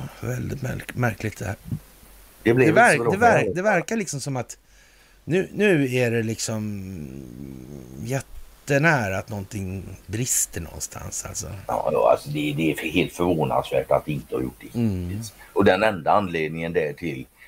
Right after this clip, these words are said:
Speaker 2: det kan inte vara något annat än att det, det är tänkt att det inte ska göra det riktigt.
Speaker 1: Mm.
Speaker 2: Ja, ja, ja.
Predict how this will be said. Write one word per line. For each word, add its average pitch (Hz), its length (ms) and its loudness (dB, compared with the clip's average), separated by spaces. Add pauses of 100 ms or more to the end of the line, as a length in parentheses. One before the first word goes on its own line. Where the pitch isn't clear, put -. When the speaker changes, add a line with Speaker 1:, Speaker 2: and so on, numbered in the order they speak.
(140)
Speaker 2:
det - 100 -4
kan 92 120 0
inte 87 100 -2
vara 80 200 4
något 71 200 -2
annat 73 320 0
än 73 120 0
att 71 100 -10
det, 76 260 -8
det 87 160 -2
är 85 40 -2
tänkt - 520 -4
att 85 120 -2
det - 60 -8
inte - 160 -8
ska - 240 0
göra 78 160 -8
det 76 140 -6
riktigt. 69 320 -14 (340)
Speaker 1:
Mm. 104 200 -6
Speaker 2:
Ja, 85 60 -12 (760)
ja, 69 180 -8
ja. 76 60 -12